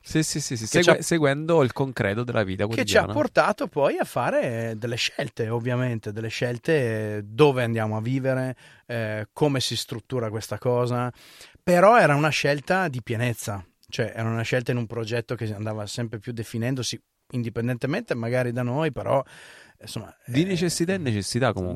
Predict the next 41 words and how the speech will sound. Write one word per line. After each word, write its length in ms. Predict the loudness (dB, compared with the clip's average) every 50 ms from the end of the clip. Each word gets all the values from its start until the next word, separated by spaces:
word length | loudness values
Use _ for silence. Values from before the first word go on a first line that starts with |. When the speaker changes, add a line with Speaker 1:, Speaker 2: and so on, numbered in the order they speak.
| 0
Speaker 2:
Bravissimo, 460 | 2 2 0 -2 -4 -6 -6 -6 -4
bravissimo. 500 | -4 -4 -4 -6 -6 -8 -10 -10 -10 -12 -14 -16 -20 _ _ _
Tutto 280 | -2 -2 2 2 4
questo 340 | 6 6 6 6 4 0 -4
per 120 | 0 2 2
arrivare, 640 | 4 4 4 4 4 4 4 4 4 2 0 -2 _
tu 140 | -8 -4 0
dirai, 400 | 4 6 6 6 4 2 -2 -4 -8 _ -4
"Ah, 280 | -2 0 0 0 0
figa 340 | -2 0 0 2 2 2 2
la 120 | 0 -2
storia 240 | -2 0 0 0 2
di 100 | 2 2
Reale, 380 | 2 2 4 4 2 0 0 0
quindi 240 | 0 0 0 2 2
da 160 | 2 2 2
qui 320 | 2 2 4 6 6 6
a, 400 | 6 4 4 2 2 0 -2 -2
ecco 240 | -4 -4 -4 -4 -4
adesso, 480 | -2 -2 -2 -2 -2 -2 -4 -6 -6 -4
vedi, 240 | -2 -2 -2 -4
si 120 | -6 -8 -10
spiega". 480 | -12 -12 -8 -4 -2 -2 -2 2 4
Speaker 1:
To 60 | 6 6
infinity 520 | 6 4 0 -2 0 2 2 2 2 2
and 120 | 0 2
beyond. 440 | 2 4 4 4 4 2 -2 -4 -4 -4
Speaker 2:
Eh, 480 | -2 -2 -2 -2 -2 -2 -2 -2 -4
eh? 340 | -4 -2 0 0 0 0 0 -4 _ _ _ _ _ _ _ _ _ _ _
No, 260 | 0 0 0 0 -2 -4
cioè, 440 | 4 6 6 6 8 6 4 2 0
<laughs> 60 | -2
eh, 1080 | 2 4 4 6 6 4 2 2 2 2 2 0 0 0 0 0 0 -2 -2 -4 -6 -6 0
arriviamo 460 | 2 4 4 6 6 6 6 6 4
a 20 |
un 60 | 2 2
certo 260 | 2 2 2 2 0
momento 400 | 0 2 2 2 0 0 0 -2
in 80 | -4 -2
cui 180 | 2 2 2
facciamo, 640 | 2 2 -2 -2 2 2 2 2 2 0 -4 -8 -12